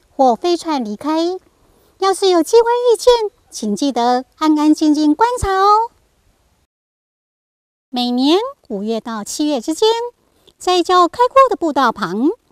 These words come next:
盛开的泽兰花会吸引许多青斑蝶和紫斑蝶，数量多时可高达十万只以上。尤其在大屯山车道的数量最多，最容易观察喽。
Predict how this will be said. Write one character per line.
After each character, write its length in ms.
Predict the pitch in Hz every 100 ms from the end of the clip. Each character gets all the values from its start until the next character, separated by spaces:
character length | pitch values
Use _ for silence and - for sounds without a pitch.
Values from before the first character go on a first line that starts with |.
| _ _
盛 240 | - 294
开 200 | 285 294
的 120 | 285 254
泽 180 | 226
兰 180 | 226 254
花 120 | 269 427 466 - _
会 200 | _ 302
吸 280 | 285 - 320
引 100 | 311
许 180 | - 220
多 240 | 262 269
青 200 | 262 320
斑 220 | 311 311 311
蝶 300 | 233 240 262
和 120 | 214
紫 120 | 220
斑 220 | 214 214 214
蝶， 400 | 196 185 196 285 _ _ _ _
数 120 | -
量 220 | 285 277 294
多 100 | 466 494
时 260 | - 320
可 220 | 349 - 202
高 180 | 226
达 220 | 240 208 214
十 180 | -
万 180 | 233 226
只 140 | 226 427 403
以 80 |
上。 320 | 196 262 226 185 _ _ _ _ _
尤 120 | 247
其 140 | 269 262
在 240 | 269 254
大 220 | - 277
屯 160 | 262 262
山 240 | 269 320
车 100 | 320
道 280 | 508 508 539
的 80 | 381
数 180 | - 247
量 240 | 240 220
最 200 | 202 214
多， 360 | 269 311 359 403 _ _
最 160 | - 233
容 160 | 196
易 80 | 220
观 240 | - 392
察 220 | 427 277 233
喽。 240 | 254